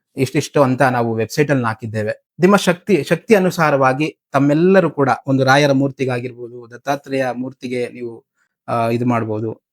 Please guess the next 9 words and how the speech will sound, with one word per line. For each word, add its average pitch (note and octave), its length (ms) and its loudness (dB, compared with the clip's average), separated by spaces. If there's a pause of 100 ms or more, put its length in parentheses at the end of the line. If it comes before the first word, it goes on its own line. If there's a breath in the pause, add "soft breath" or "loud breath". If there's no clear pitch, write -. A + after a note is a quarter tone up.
ಮುಖ್ಯವಾಗಿ F3+ 680 2
ಭೂದಾನಕ್ಕೆ F3+ 1000 2
ನಾವು C#3 360 2 (140)
ಈಗ C#3 140 4 (380)
ಪ್ರಶಸ್ತವನ್ನ C#3 520 -2
ಕೊಡ್ತಿದ್ದೇವೆ. A#2 540 -4 (360)
ಯಾಕಂದ್ರೆ C#3+ 400 0 (360)
ನಾವು C#3 160 4
ಕೊಂಡ್ಕೊಳ್ಬೇಕಲ್ಲಿ D3 880 2